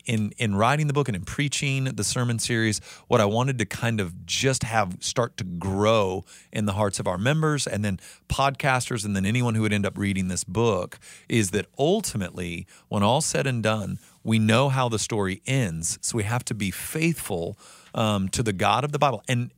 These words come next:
and realize that, that part of that, if we really wanna believe the Bible,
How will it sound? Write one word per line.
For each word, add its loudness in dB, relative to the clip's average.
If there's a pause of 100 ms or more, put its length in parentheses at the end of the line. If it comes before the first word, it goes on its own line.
and 0
realize 2
that, 4 (320)
that -2
part 0
of -6
that, -6
if -4
we 2
really 4
wanna 2
believe -2
the -4
Bible, -6